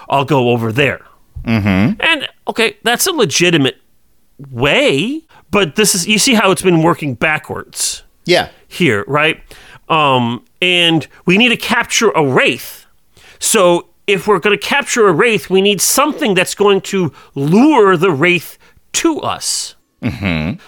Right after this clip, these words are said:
Speaker 1: So what if we have something that lures the Wraith to us that we don't know about it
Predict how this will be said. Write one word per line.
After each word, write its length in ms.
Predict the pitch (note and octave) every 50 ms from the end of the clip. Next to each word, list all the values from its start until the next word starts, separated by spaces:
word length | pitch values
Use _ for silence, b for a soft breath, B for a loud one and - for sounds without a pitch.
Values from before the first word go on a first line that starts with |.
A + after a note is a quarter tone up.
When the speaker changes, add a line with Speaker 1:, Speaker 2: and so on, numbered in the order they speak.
| B B
Speaker 1:
So 520 | - - - A3 G#3+ F#3+ F#3+ A#3+ - - -
what 280 | - D3+ C3 E3 A#3 A#3+
if 140 | A#3+ F3 G#3
we 160 | A3+ A#3 G#3
have 300 | E3 D#3+ G#3+ B3 A3 F3+
something 420 | - - G#3 F#3 - - F#3 D#3+ C#3+
that 160 | D#3 C3 -
lures 580 | C3+ C3+ F3 G#3+ C4 C4+ A3+ G3 G3 F3 -
the 140 | - E3 D#3+
Wraith 380 | C#3+ C#3+ F3 F3+ E3+ - - - b b b b _ -
to 240 | - C#4+ D#4+ D4+ A3
us 440 | C#3+ B2 E3+ F#3 - - - - b b b b b b b -
that 220 | F3 F3 D#3 -
we 100 | E3+ G#3
don't 240 | G3 G3+ F#3+ F3 D3
know 280 | D#3+ E3 G#3 C4+ D#4+ D#4
about 320 | A#3 E3 C3 A2+ A2+ B2+
it 220 | F3 G#3+ - -